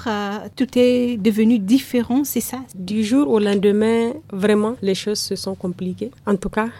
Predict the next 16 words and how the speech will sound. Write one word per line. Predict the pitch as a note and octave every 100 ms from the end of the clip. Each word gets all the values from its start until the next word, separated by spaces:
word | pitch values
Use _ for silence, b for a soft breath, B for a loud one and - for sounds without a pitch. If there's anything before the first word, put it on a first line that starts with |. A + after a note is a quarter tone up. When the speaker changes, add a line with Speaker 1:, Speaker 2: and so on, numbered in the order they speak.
| B F#3+
Speaker 2:
jusqu'au | G#3 A#3+ G#3
pire | F#3+ - A#3+ A3+
même | G#3 G#3+
si | - F#3+
je | F3
peux | -
le | F#3 F3
dire. | E3+ C4+ b b -
Speaker 1:
Alors, | G#3+ A3+
qu'est-ce | C4+
que | -
vous | A#3+
entendez | G#3+ G#3+ G#3 A3+
par | G3 F3 -
pire ? | A#3+ G#3+ G#3 F3+ - -
Speaker 2:
Bon, | G3+ G3+